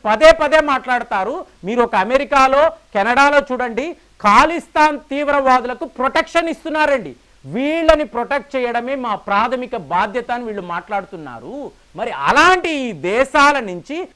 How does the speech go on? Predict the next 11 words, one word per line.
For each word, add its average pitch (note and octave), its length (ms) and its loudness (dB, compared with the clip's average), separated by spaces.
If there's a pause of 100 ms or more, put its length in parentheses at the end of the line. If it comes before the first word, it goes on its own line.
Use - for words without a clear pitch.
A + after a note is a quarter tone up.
(120)
గ్లోబల్ C#4+ 560 4
టెర్రరిజం C4 480 -4 (140)
అన్నప్పుడు A3 480 -6 (420)
ఇందులో E4 380 4 (180)
ఎన్ని D4 220 -4 (140)
దేశాలు A#3 420 -2 (420)
ఎన్ని E4+ 240 -2 (100)
రకాలుగా C4+ 400 -4 (140)
ఇబ్బందులు C4+ 440 0
పడుతున్నారు? G3 560 -6 (300)
ఇది E3 120 -8